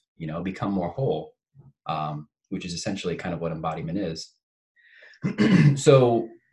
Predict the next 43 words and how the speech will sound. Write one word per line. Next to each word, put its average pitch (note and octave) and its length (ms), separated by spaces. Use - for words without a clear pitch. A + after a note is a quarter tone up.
started D#3+ 280
as D3+ 80
a D3 40
coach, C#3 640
um, F2+ 500
and G#2+ 140
then A#2 100
it A#2 100
wasn't B2 360
super A#2 300
fulfilling A2+ 420
just G2 140
doing G2 160
the, F2 300
the E2+ 340
phone G2+ 260
calls F#2+ 320
and F#2 80
stuff, F#2 200
and E2+ 80
there E2 60
was E2 80
something A2 240
missing. D#2+ 440
Kind G#2 140
of G#2 80
found G2+ 160
it - 80
for F#2+ 100
myself. F2 560
And, D#2+ 460
uh, C#2+ 380
so - 140
then G#2+ 120
I G2 120
opened G2+ 360
up F2+ 220
my E2+ 100
practice - 540
to D#2 280
include F2 520
more D#2 300
of, C#2+ 200